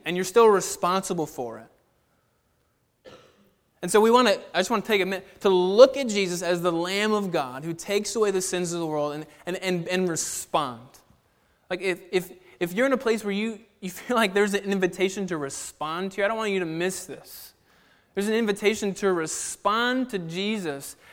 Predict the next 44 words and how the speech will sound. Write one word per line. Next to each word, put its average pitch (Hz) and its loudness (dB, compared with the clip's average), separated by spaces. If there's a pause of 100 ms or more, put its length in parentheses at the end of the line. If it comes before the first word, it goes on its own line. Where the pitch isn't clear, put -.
(140)
as 185 4
the 180 0
Lamb 175 0
of, 180 -12
not 196 -4
just 269 -8
to 277 -2
see 208 -4
him, 135 -8
not 139 -6
just - -10
to 190 -4
notice 180 0
him 165 -6
and 156 -8
say, - -6
"Oh, 165 -2
that's 175 -6
a 185 -6
cute 208 -10
little 180 -6
lamb," 139 -10 (760)
but 190 -6
to 214 -2
respond 226 -2
to 185 -14
Jesus 165 -8 (300)
as 175 0
the 170 -2
Lamb 170 -4
of 160 -8
God, 147 -2
to, 151 -6 (160)
to 185 0
recognize 185 0
that 170 -4 (280)
he 254 -2
has 196 0
taken 175 -10 (340)
your 196 2
sin 226 -6
and 190 0
your 160 -2
shame, 196 -4